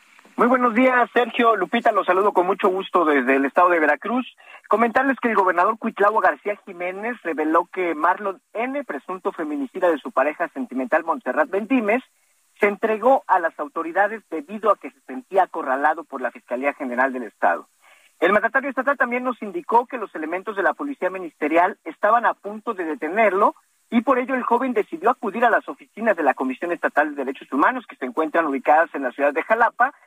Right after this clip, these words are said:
el pasado viernes tres de junio para que allí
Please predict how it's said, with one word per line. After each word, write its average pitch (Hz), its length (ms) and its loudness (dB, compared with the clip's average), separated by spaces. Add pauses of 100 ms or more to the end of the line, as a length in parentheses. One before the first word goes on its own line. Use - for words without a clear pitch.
(140)
el 233 140 -6
pasado 247 400 -2
viernes 240 320 -8
tres 220 220 -4
de 214 100 -6
junio 214 460 -6
para 226 240 2
que 202 160 -2
allí 185 360 0